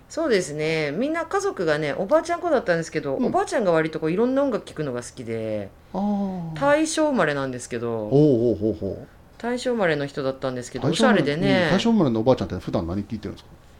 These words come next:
Speaker 1: いや、それがね、結構ブルースとかね、
Speaker 2: <laughs>
Speaker 1: 洋楽のロックとか聴くんですよね。
Speaker 2: はあ、素敵。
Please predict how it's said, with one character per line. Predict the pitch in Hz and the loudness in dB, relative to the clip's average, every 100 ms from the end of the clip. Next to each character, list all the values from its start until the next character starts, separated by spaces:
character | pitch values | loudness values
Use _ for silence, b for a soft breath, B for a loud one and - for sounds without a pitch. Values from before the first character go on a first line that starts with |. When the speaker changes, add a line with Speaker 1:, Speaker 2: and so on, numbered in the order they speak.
| b b - | b b 2
Speaker 1:
い | |
や、 | 269 | 4
そ | 262 | 6
れ | 302 | 4
が | 302 | 6
ね、 | 247 170 | 4 4
結 | 294 277 | 2 -2
構 | 139 | -4
ブ | 180 | 2
ル | 233 | 4
ー | 214 | 4
ス | |
と | 151 | 2
か | 127 127 | -4 -4
ね、 | 117 107 | -4 -4
Speaker 2:
<laughs> | - | 4
Speaker 1:
洋 | 226 247 | 8 8
楽 | 247 240 | 6 4
の | 233 | 2
ロ | 220 | 2
ッ | 214 | 0
ク | |
と | 165 | -2
か | 135 | -4
聴 | - | -4
く | 135 | -6
ん | 123 | -6
で | |
す | 117 | -6
よ | 123 | -6
ね。 | 180 247 277 | -2 0 2
Speaker 2:
は | 294 262 269 262 262 254 247 240 233 | 2 4 4 4 2 0 0 0 -2
あ、 | |
素 | - | -2
敵。 | 196 - 151 | -4 -2 -6